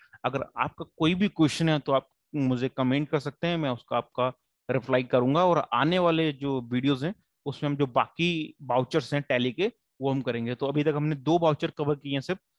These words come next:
बहुत ही सिंपल तरीके से मैंने आपको समझाया, जनरल वाउचर और परचेज वाउचर। कल हम करेंगे सेल वाउचर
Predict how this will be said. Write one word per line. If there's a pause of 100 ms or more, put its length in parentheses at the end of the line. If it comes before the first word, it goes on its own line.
(840)
बहुत
ही
सिंपल
तरीके
से
मैंने
आपको
समझाया, (1700)
जनरल
वाउचर (240)
और
परचेज
वाउचर। (140)
कल
हम
करेंगे
सेल
वाउचर